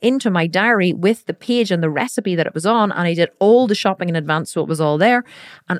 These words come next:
I became the master of time chunking and time management.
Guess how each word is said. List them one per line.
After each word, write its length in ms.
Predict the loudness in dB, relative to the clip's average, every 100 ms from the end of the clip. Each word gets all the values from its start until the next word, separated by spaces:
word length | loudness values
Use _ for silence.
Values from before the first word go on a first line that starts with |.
| 0
I 320 | 2 4 2
became 640 | 0 -6 -6 -4 -2 0
the 120 | -2
master 840 | -2 0 2 2 2 -4 -4 -4 -4
of 220 | -8 -8
time 420 | -10 -4 0 0 -2
chunking 480 | -4 -6 -2 -4 -4
and 180 | -8 -6
time 260 | -4 -2
management. 500 | 0 0 -2 -6 -10